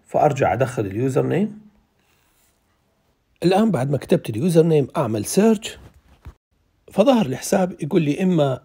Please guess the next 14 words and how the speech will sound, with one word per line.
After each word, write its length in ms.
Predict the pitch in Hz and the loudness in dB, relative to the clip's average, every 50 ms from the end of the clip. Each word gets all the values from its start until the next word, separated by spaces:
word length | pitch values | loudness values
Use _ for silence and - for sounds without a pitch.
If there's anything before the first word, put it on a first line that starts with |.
| 131 - | -16 -10
تريد 220 | - 175 156 143 - | -2 0 0 0 0
تتحقق 600 | - 135 - - - 151 - - 104 95 - - | -4 -10 -4 -4 -4 -4 -4 -6 -8 -8 -6 -2
بواسطة 360 | 131 139 147 139 - - - | 2 4 4 4 2 -2 -6
البريد 320 | 139 131 135 143 156 160 | 2 2 2 2 4 2
الإلكتروني 680 | 156 147 143 147 143 - 160 - 156 151 165 165 151 - - _ | 0 0 0 -2 -6 -8 -6 -2 -2 0 0 0 -2 -4 -2 _
أو 220 | 160 185 175 147 - | 2 2 2 2 -2
رقم 280 | 135 143 - - 147 | -4 -4 -4 -4 -4
الهاتف، 400 | 139 98 87 82 80 - - - | -4 -4 -4 -8 -8 -10 -14 -18
فأنا 360 | - - 117 151 151 - 92 | -12 -8 -6 -4 -4 -4 -6
أقول 220 | 98 110 135 151 127 | -6 -4 -4 -4 -4
له 80 | - | -6
على 200 | 120 135 151 190 | -6 -4 -2 -2
رقم 220 | 185 185 180 - 196 | -2 -2 -2 -4 -4
الهاتف 460 | 185 156 165 185 190 - 269 254 - | -2 0 0 -2 -2 -2 -4 -8 -8